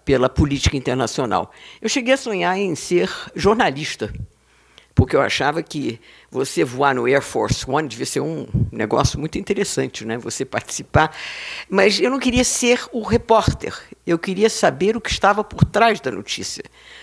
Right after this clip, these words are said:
o que tinha acontecido para se chegar àquela notícia, como é que tinham sido as negociações. E a única coisa de você, você saber como é que foram é você participar delas. Claro, era muita pretensão e água benta achar que eu ia participar como terceiro secretário,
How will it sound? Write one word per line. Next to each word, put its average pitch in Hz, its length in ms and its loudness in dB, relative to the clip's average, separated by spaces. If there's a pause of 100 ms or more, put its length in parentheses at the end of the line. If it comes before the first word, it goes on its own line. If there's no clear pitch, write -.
(160)
o 160 100 -2
que 185 140 -6
tinha 240 200 2
acontecido 214 720 0
para 214 140 2
se - 120 -4
chegar 196 600 2
àquela 107 420 0
notícia, - 640 -8 (480)
como 208 160 4
é 233 60 4
que - 100 -10
tinham 196 180 -2
sido 208 260 -6
as 202 120 -2
negociações. 185 1080 2 (480)
E 302 60 4
a 330 60 6
única 381 260 6
coisa 220 260 4
de 226 120 -4
você, 147 1080 -2
você 151 260 0
saber 131 460 -2 (260)
como 175 200 2
é 160 40 2
que 165 140 -4
foram 147 580 2
é 180 120 0
você 214 260 0
participar 226 560 2
delas. 170 540 -2 (600)
Claro, 180 260 6
era 127 180 4
muita 139 420 0
pretensão 120 640 -2
e 135 80 -2
água 110 200 0
benta 123 340 -2
achar 131 180 -2
que - 100 -4
eu 113 60 -2
ia 110 120 -4
participar - 580 -4
como 170 180 -6
terceiro - 400 -4
secretário, 151 600 0